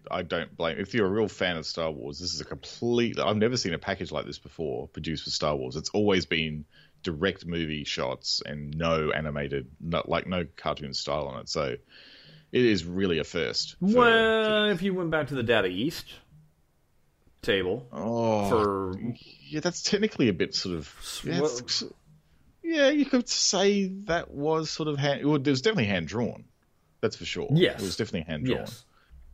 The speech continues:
Speaker 1: But not in this real comic style. Like this, this sort of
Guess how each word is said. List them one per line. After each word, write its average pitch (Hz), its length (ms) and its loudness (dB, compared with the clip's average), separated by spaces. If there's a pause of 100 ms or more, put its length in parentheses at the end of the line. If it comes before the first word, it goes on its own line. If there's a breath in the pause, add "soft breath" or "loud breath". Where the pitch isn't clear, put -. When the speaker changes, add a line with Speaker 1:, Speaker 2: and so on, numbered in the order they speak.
Speaker 1:
But 117 100 2
not 127 200 4
in 117 100 2
this 101 200 0
real 92 280 0
comic - 380 -6
style. - 520 -6 (340)
Like 82 300 -4
this, - 460 -2
this 87 180 0
sort 87 160 0
of 71 260 -6